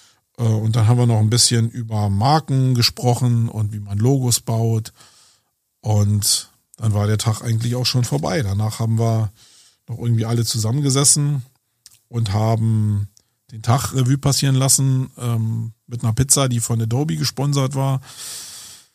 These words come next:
Ja, und das war's eigentlich auch. Ich muss sagen,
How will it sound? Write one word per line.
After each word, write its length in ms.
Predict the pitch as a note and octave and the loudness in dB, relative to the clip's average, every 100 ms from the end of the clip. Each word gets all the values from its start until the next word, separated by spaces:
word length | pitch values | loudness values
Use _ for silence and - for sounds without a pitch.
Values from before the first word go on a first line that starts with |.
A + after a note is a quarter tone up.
| _ _ _ | _ _ _
Ja, 260 | F3 G#2 F2 - | 4 4 2 -4
und 160 | - A2 | 0 4
das 180 | C#3 C#3 | 4 4
war's 260 | F3 F#3 | 4 4
eigentlich 440 | B2 G#2+ G2+ A2 - | 4 2 2 0 0
auch. 380 | A#2 D#3+ - - _ _ _ _ _ _ _ - | 0 0 -2 -12 _ _ _ _ _ _ _ -2
Ich 160 | E3 | 2
muss 200 | E3+ F#3+ | 6 6
sagen, 540 | D#3 D#3+ F#3 G#3+ F#3 | 8 6 6 4 -2